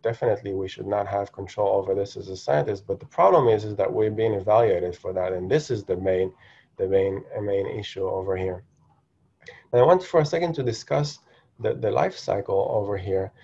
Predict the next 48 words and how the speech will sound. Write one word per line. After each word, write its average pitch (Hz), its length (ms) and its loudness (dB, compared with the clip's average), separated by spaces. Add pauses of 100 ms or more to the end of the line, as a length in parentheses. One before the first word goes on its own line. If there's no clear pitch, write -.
(200)
So - 140 -10
the 113 80 0
life - 220 -2
cycle 151 800 4
that 110 340 0
gets 180 260 -4
us, - 400 -6
uh, 104 80 -2
the, 101 280 -2
this - 140 -10
kind 147 200 -4
of 120 100 -8
pressure 262 280 -6
is 120 80 -4
that 123 140 0
if 175 200 -6
you 190 80 -6
think 202 240 -4
about 143 260 2
this, - 300 -6
uh, 110 120 0
life 151 240 -2
cycle, 120 440 2
we, 120 320 2
we 120 180 -2
generate 156 640 2 (380)
and 120 120 -2
specify 123 520 -2
hypotheses. 143 640 -2
So 107 80 -6
we've 101 240 -4
read 117 160 2
the 101 100 0
literature 143 480 -4
and 101 220 0
we 92 60 -4
have 98 200 -6
some 101 200 -6
ideas, 110 540 2
and 98 180 -2
then 98 180 0
we, 98 180 -2
we 104 180 -6
sit 110 200 -8
down 107 180 2
and 98 160 -2
we 98 80 -4
think, 107 340 -6